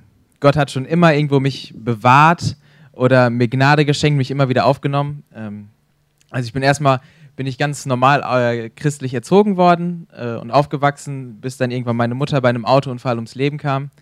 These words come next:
Und dann fand mein Vater recht schnell eine neue Frau. Und, ähm,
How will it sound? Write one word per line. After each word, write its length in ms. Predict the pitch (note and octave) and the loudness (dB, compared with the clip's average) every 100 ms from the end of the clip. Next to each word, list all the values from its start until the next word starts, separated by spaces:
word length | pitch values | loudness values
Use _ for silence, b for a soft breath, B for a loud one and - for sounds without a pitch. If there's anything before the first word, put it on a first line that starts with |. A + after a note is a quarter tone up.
| b b b b b | b b b b b
Und 340 | - B2+ A#2+ | -2 -2 0
dann 140 | B2 A#2+ | -2 0
fand 260 | C3+ C#3+ | -2 -2
mein 160 | C#3 C3 | -2 -4
Vater 420 | - B2+ D#3+ C#3 | 2 2 4 2
recht 220 | B2+ C3+ | 0 -4
schnell 500 | - - C3+ C#3+ C3 - | -8 -2 2 4 2 -2
eine 180 | B2+ B2+ | 0 2
neue 280 | A#2 A#2 | 6 4
Frau. 480 | A2+ - F2 G#2 F#2 B2 _ | 2 -4 0 0 -2 -10 _
Und, 340 | - G#2+ G2 | -12 -10 -8
ähm, 300 | G2+ G2 F#2 | -10 -12 -12